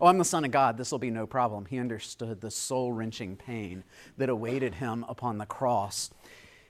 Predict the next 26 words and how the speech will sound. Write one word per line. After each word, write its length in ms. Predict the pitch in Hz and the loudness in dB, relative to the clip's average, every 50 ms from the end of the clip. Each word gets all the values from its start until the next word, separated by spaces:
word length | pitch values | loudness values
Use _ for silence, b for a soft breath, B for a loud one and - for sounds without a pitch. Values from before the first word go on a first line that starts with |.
| B B B B B B _ _ _ _ _ _ - - | B B B B B B _ _ _ _ _ _ -16 -10
And 100 | 143 139 | -6 0
so 80 | - 156 | 2 2
he 80 | 151 | 2
prays 480 | 143 - - - 139 165 196 202 170 - | 2 0 -6 -4 -2 0 0 0 0 0
that, 220 | 143 127 131 131 - | 2 2 2 2 0
and 140 | 151 147 151 | 0 -2 -2
in 100 | 151 151 | 0 -2
a 60 | 147 | -2
very 340 | 123 156 190 220 247 240 160 | 0 2 2 2 2 2 0
real 320 | 131 139 151 165 165 139 | 2 4 4 4 4 2
sense, 560 | - - - 143 143 139 120 104 - - - | 0 -4 -2 -2 0 0 -2 -2 -4 -8 -6
the, 280 | - 139 131 135 131 - _ _ _ - | -4 -2 -2 -4 -4 -8 _ _ _ -12
his 220 | - 147 139 - | -10 -8 -8 -8
Father 420 | - - 147 139 160 170 147 127 113 | -8 -6 -6 -4 -4 -2 -4 -4 -4
says 300 | - - 147 139 135 - | -4 -4 -4 -4 -4 -4
to 120 | - 139 | -4 -4
him, 220 | 127 117 120 120 120 | -4 -2 -2 -2 0
"No, 260 | 135 143 143 139 143 | 0 0 0 0 0
my 220 | 131 123 120 117 | -2 -2 -4 -4
son, 500 | 110 - - 127 113 110 107 107 107 101 - | -6 -6 -6 -6 -4 -4 -4 -6 -8 -10 -12
take 400 | - - - 143 143 143 - - - | -10 -6 -4 -2 -2 -4 -6 -12 -12
and 180 | 107 101 98 | -10 -10 -10
drink 360 | - 107 104 98 82 - - | -8 -8 -8 -10 -10 -14 -16
this." 480 | - 78 - - - - - - - - _ _ _ _ _ _ _ _ _ _ _ _ _ b b b b b b b b b b b b b b b b _ _ _ _ _ | -16 -16 -16 -14 -14 -14 -12 -14 -14 -16 _ _ _ _ _ _ _ _ _ _ _ _ _ b b b b b b b b b b b b b b b b _ _ _ _ _
Take, 340 | - - - 151 135 - - - | -4 0 2 2 2 0 -6 -8
eat, 240 | 135 117 98 - | -6 -6 -6 -8